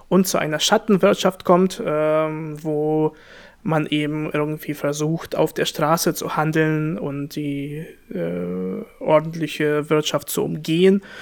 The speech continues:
entweder durch Warentausch oder durch irgendwelche anderen Sachen, ähm,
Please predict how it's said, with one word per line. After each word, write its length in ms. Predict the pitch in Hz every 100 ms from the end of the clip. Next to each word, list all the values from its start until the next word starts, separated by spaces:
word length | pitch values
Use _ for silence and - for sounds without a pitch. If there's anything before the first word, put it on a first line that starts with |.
| - -
entweder 300 | 156 156 151
durch 260 | 151 151 -
Warentausch 800 | 156 170 170 - 151 151 151 -
oder 140 | 156
durch 220 | 165 160
irgendwelche 580 | 180 151 147 147 143 180
anderen 280 | 147 143 147
Sachen, 440 | 147 139 165 156 - - - - - _
ähm, 680 | 196 147 143 147 147 151 156